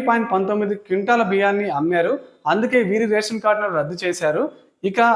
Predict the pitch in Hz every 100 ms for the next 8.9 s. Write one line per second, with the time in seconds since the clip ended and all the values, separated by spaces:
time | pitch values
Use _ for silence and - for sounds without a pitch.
0 | 180 143 139 170 240 262 262 226 180 208
1 | 220 - 139 190 233 214 208 214 208 202
2 | 202 202 254 - - - 175 226 262 240
3 | 240 233 - 165 214 226 220 220 202 202
4 | 208 208 _ _ _ _ _ _ 202 220
5 | 196 233 262 240 247 254 143 185 226 220
6 | 214 214 208 202 208 220 165 156 202 240
7 | 220 220 190 165 196 208 208 202 190 190
8 | 196 196 160 196 196 175 175 180 180